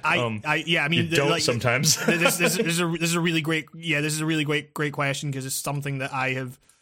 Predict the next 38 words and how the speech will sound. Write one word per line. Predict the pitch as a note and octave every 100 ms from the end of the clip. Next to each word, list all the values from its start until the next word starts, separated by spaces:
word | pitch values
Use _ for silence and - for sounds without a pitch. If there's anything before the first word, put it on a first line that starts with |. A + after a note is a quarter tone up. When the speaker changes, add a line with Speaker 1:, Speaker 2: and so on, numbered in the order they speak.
| _ _ _ _
Speaker 1:
struggled | - - C4+ C4 G#3+
with | G#3 -
for | G3
a | F3
long | E3 E3 F3 E3+ E3
time. | E3 D#3 E3+ F3 E3+ - -
Uh, | D#3 D3+ D3 C#3+ C#3+ C#3+
just, | C#3+ D3 - - _ _ _ _ _ _ _ -
you | D3+
know, | C#3+ C#3 - E3
it, | E3+
it, | F3 D#3+ E3+
I, | E3 E3+ E3 -
and | E3+ E3 D#3+
part, | F3+ F#3+ E3
part | G3 G3
of |
it | F3+
for | F3
me | F3 E3
is | D3
just | D#3+
the | D3+
thing | D#3 D3+
of, | D3
like, | C#3+ C#3 - - - _ _ _ _ _ _ _ _ -
when | D3 D3 D3+ D3 C#3+
you, | C#3 C#3 C#3 C3+ C3+ C#3 _ _
it, | F3+ E3+
it's | E3+
the | E3
same | F3+ F3
in | E3
any | D#3 D3 E3 D3
creative | C#3+ D#3+ D#3 D#3 D3
field | - D#3 D3+
when | C#3+ C#3+ C#3
you, | C3+ C3+ C3